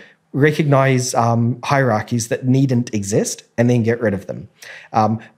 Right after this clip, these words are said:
I hope to never again have an employment contract, for example. Right now, my contract with Swan is as a contractor. And to me, that's a much more libertarian socialist approach because, you know, I am on equal terms with them. They're not, um,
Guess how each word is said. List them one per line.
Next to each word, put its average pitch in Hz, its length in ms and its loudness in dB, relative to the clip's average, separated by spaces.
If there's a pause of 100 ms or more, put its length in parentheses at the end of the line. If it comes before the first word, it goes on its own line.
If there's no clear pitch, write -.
I 139 160 2
hope - 480 -2
to 139 100 0
never 165 500 2
again 127 380 0
have 117 240 0
an 120 80 0
employment 113 460 -2
contract, 90 400 -6
for 85 100 -6
example. 82 380 -8
Right 120 240 0
now, 139 180 4
my 131 180 2
contract 123 380 -2
with 107 100 -8
Swan 147 300 0
is 123 160 -4
as 120 140 -2
a - 20 -6
contractor. - 640 -4 (300)
And 107 180 -2
to 120 80 0
me, 143 220 4
that's 127 240 -2
a 127 40 0
much 123 300 -2
more 143 400 2
libertarian 120 640 0
socialist 110 420 -4
approach 139 400 -2
because, 127 300 0 (280)
you 117 100 0
know, 120 120 2
I 135 140 4
am 135 280 2
on 135 220 2
equal 147 340 -4
terms 123 480 -2
with 101 180 -10
them. 87 240 -4
They're 127 180 2
not, 117 420 -2 (380)
um, 107 440 0